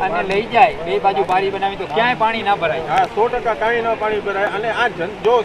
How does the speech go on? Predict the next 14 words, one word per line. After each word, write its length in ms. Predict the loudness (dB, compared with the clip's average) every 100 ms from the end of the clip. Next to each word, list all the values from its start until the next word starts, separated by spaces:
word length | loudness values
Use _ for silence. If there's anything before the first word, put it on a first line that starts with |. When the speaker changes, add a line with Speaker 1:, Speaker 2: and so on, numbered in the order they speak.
| 0
Speaker 2:
સરકાર 320 | -2 2 2 2
કરે 260 | 2 2
તો, 140 | 2 2
આ 140 | 2
પગલાં 420 | 2 0 4 4
લે 260 | 4 2 0
તો, 280 | 2 0 0 -4 -6 -2
જો 80 | -2
પગલાં 400 | -2 -2 4 4
નહીં 260 | 4 -2
લે 120 | 0 0
તો 120 | 0
આવી 340 | 0 0
જ 40 | 0